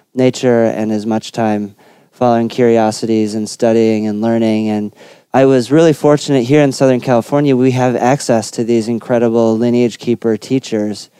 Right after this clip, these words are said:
who from all over the world. So you can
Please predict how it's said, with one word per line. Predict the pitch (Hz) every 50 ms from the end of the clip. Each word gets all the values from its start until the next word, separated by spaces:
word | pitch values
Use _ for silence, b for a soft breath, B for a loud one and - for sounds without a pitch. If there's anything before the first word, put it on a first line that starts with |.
| b b b b b b _
who | - 127 120
from | - - 143 135 131 127
all | 113 117 123 131
over | 131 127 131 135
the | 117 120 110
world. | 107 107 107 104 107 -
So | - - 127
you | 123 127 120
can | - - 120 117 113 110